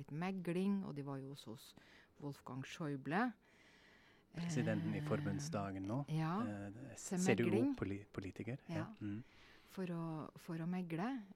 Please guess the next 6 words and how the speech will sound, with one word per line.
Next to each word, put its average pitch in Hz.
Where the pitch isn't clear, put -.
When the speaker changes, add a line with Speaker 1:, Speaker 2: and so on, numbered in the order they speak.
Speaker 1:
og 190
likevel 180
så -
er 160
denne 165
konflikten 147